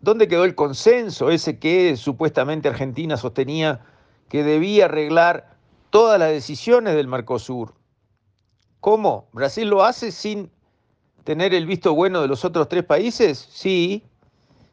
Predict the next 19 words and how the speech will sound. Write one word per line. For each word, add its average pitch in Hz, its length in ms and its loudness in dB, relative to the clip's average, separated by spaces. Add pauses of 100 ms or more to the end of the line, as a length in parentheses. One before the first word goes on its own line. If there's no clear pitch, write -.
Y 147 100 0
entonces, 202 640 0 (220)
entonces 220 440 0
se 233 120 2
terminó. 143 640 2 (800)
Se - 100 -10
terminó. 220 720 0 (960)
Entonces 214 420 0
Uruguay 202 320 6
va 190 80 6
a 180 60 4
hacer 190 240 -4
su 151 160 -6
tratado 127 340 2
de 131 60 0
libre 135 260 -2
comercio 117 380 -6
con 107 160 -8
China. 95 380 -10